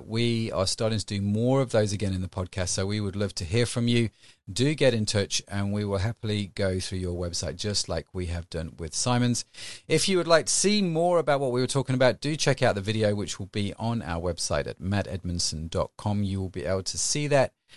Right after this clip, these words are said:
and watch as we go through his website, as well as, um, hear about it. I hope what we said audibly makes sense visually,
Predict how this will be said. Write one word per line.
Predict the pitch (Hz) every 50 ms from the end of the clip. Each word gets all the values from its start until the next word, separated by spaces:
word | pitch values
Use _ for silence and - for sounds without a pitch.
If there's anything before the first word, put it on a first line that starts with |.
| - _ _
and | - 95 98 104 107
watch | 113 117 113 - - -
as | 82 92 95 85
we | 95 95
go | - 95 90
through | - - 98
his | 90 85
website, | 92 95 85 - - 101 82 65
as | 78 92 78 -
well | 107 101
as, | 98 92 85 82 - - _
um, | - 95 90 85 78 -
hear | - 76 90 117 117
about | 113 101 - 104 104
it. | 104 98
I | 90
hope | 82 - - 127 135 127 - - _
what | - 101 98 -
we | - 101 92
said | - - 101 90 87 - -
audibly | 123 127 127 113 95 - 92 90
makes | 90 87 80 76 - -
sense | - 87 67 -
visually, | - - 110 104 98 101 101 101 98 98